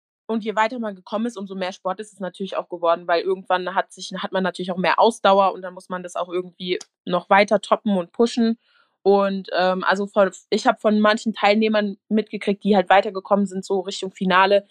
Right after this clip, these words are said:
dass es irgendwann am Ende teilweise schon acht Stunden Sport am Tag waren. Ähm, aber wie, wie gesagt, das hat man sich teilweise selbst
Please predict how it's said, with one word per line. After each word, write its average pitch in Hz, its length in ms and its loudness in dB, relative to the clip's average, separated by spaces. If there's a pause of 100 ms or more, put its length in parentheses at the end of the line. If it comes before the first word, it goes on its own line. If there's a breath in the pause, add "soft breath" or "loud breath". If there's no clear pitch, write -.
(200 soft breath)
dass 190 120 -4
es - 160 -12
irgendwann 202 360 2
am 180 120 -2
Ende 196 220 0
teilweise 185 440 2
schon - 200 -6
acht - 220 -2
Stunden 233 320 0
Sport 233 280 2
am 208 160 0
Tag 226 320 0
waren. 220 360 2 (680 soft breath)
Ähm, 196 460 -2
aber 208 400 4
wie, 196 340 -14
wie 190 160 -14
gesagt, 190 300 -4
das 185 140 -16
hat 208 140 -6
man 214 160 -6
sich 196 140 -14
teilweise 185 480 -2
selbst 180 420 -2